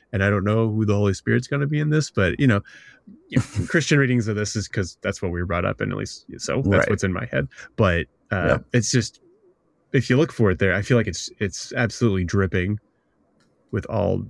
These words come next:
Speaker 1: this, uh, I don't even know if you call it subtext. It's pretty much text <laughs> here of, of
Speaker 2: Yeah,
Speaker 1: the
Speaker 2: yeah.
Speaker 1: religious infighting and philosophizing and, and things.
Speaker 2: Yeah, when I first saw that part too, I was like, "Oh, so it's like the, the Bible? They're looking for, like, a,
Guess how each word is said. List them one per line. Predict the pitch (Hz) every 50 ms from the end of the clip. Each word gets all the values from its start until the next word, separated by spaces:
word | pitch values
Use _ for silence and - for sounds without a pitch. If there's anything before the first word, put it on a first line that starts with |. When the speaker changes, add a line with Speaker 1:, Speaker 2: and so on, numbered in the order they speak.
| - _ -
Speaker 1:
this, | 117 98 95 - - - - -
uh, | 90 90 98 107 123 120 - _ _ _ _ _ _ _ _ _ _ _ _ _ _ _ _ _ -
I | 104
don't | 101 107 120
even | 113 95 92
know | 90 104 120
if | 127 123
you | 135
call | - 98 92
it | 82 -
subtext. | - 117 127 127 - 90 90 - - -
It's | - 98 -
pretty | - - 110 107
much | 107 107 98 -
text | - 113 110 - - -
<laughs> |
here | 135 113 - - 185 151 123 - _ - - - - - _
of, | - 107 98 92 90 90
of |
Speaker 2:
Yeah, | - 110 104 98 92 92
Speaker 1:
the | 101
Speaker 2:
yeah. | 95
Speaker 1:
religious | 98 92 95 95 - 85 95 95 -
infighting | 101 98 95 - 95 92 92 92 95 95 98
and | 98 98 113 123 127 123 - _ _ _ _ _ _ -
philosophizing | - 110 92 92 98 - 101 - - - - 113 - 113 107 110
and, | 131 135 143 143 - _ _ -
and | 143 104
things. | - - 113 - 139 - _ _ _ _ _ _ _ _ _ _ _ _ _ _ _ _ _ _ _ _ _ _ _ _ - - _ _ _ _ _ _ _ _
Speaker 2:
Yeah, | - - - 101 98
when | 101 101 101
I | 98
first | - - 117 104 -
saw | 107 98
that | 101 101 95 -
part | - 104 95 95
too, | - 98
I | 98 92
was | 92 95 98 104
like, | 98 - -
"Oh, | - 104 101
so | 101 - 101 92 92
it's | 98 98 -
like | - 78 71 - - _
the, | - - - _ - - _ _ _ _
the | - 101 101
Bible? | 101 - - - - 92 110 117 139 139 143
They're | 135 120 101 101
looking | - - - - 95 95
for, | - - 92 92
like, | 85 78 92 95
a, | - - 78 82 78 -